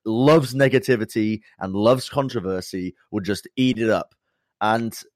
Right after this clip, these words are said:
here we are. You've got the most upvoted post, I think, on the Valorant subreddit of all time is some guy saying Vanguard needs to ask permission before it disables programs.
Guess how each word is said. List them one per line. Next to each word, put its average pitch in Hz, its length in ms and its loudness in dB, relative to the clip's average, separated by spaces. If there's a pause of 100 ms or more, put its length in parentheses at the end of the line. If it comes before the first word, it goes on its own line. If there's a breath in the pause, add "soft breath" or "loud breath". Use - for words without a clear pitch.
(720)
here 110 220 2
we 151 140 4
are. 165 300 2
You've 107 160 -4
got 117 320 0
the 127 80 0
most 143 320 0
upvoted 147 480 2
post, 127 300 0
I 101 60 -4
think, 107 300 -10 (140)
on 123 120 -2
the 123 80 -2
Valorant 117 360 -2
subreddit 98 320 -2
of 92 160 -4
all 104 120 -4
time 92 440 -4 (300 soft breath)
is 101 140 -2
some 110 180 -2
guy 98 320 2
saying 92 520 -4
Vanguard 110 540 0
needs 101 360 -8
to 95 360 -4
ask 101 260 -2
permission 104 340 -6
before 95 260 -4
it 85 40 -8
disables 92 400 -4
programs. 87 560 -2